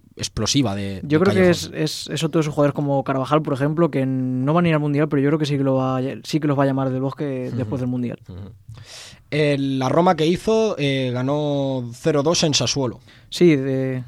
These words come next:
Speaker 2: un gol de Destro y otro de Bastos, pero permiten, le permiten seguir soñando, aunque yo creo que son conscientes. Pero lo que sí que tiene, o sea, es, la victoria es bastante buena para consega-, para conservar la, la segunda posición.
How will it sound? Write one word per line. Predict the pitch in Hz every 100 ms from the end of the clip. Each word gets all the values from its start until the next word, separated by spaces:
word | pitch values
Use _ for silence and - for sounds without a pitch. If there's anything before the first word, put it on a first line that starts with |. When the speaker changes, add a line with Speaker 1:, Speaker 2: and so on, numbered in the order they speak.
| -
Speaker 2:
un | 156 151
gol | 156
de | 143
Destro | 151 - 147
y |
otro | 147 135 139 139 139 135 139
de | 139
Bastos, | 139 151 180
pero | 156 143
permiten, | 139 139 135 135 131 127 -
le | 143
permiten | 131 143 143
seguir | 127 135 135
soñando, | 135 131 139
aunque | 147 - 120
yo | 123
creo | 127
que | 131
son | 123
conscientes. | 127 123 131 127 131 123 110
Pero | 151 139 139
lo | 135 139
que | 135
sí | 147
que | 151 160 151 147 147 143 - - _ _ _ - -
tiene, | 160 151 143 139
o | 139
sea, | 131 135
es, | 131 123 -
la | 151 143
victoria | 139 135 151
es | 151
bastante | 143 143
buena | 135 143
para | 156 139
consega-, | 127 123 131 131
para | - 135
conservar | 131 131 131
la, | 143 143 135
la | 131
segunda | 127 127 120
posición. | 123 123 147